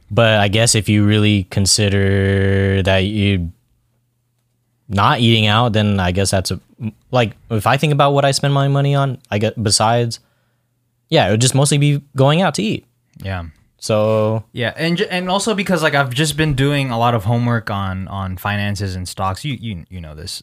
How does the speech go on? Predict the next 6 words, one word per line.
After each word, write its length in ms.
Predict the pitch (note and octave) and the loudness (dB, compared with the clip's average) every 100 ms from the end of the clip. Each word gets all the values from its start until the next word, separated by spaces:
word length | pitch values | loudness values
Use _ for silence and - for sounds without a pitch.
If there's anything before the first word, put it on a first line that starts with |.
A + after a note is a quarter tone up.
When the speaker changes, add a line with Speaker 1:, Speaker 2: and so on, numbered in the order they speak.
| - | -8
Speaker 2:
Like, 140 | G2 | -4
Speaker 1:
Yeah. 120 | E2 | -2
Speaker 2:
I 60 | A#2+ | -2
just, 440 | A#2 C#3+ - - _ _ _ _ _ _ - | -2 -2 -4 -14 _ _ _ _ _ _ -12
hearing 560 | A2 C#3 E3+ F#3+ F3 | -2 0 2 0 0
that 360 | A#2+ G#2 F#2+ | 0 0 -2